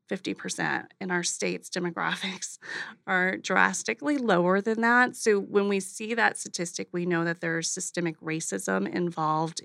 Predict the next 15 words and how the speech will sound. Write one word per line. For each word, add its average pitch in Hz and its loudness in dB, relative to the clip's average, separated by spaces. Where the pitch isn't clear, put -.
in 165 2
supporting 185 0
our 175 4
unsheltered 175 2
neighbors. 180 0
It's - -2
very 175 0
clear - -4
with, 90 -2
with 190 -4
that 170 2
data 170 6
point. 160 -2
And 185 2
what 208 4